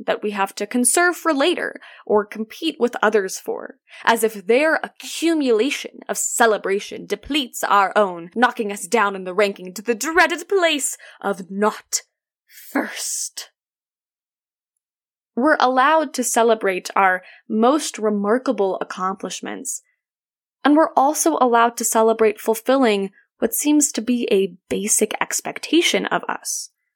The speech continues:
Likewise, someone else's more impressive achievement does not render ours undeserving of pride. We can acknowledge that someone else is more impressive than us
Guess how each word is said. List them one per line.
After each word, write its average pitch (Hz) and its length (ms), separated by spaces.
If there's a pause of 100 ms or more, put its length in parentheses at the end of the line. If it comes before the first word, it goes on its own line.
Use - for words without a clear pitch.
(480)
Likewise, 233 800 (240)
someone 349 440
else's 226 480
more 202 340
impressive 202 520
achievement 196 640
does 220 200
not 247 300
render 220 440
ours 208 460
undeserving 202 880
of 180 160 (120)
pride. - 640 (840)
We 349 220
can 440 180
acknowledge 233 540
that 190 180
someone 240 440
else 190 380
is 214 240
more 214 340
impressive 247 600
than 262 140
us - 360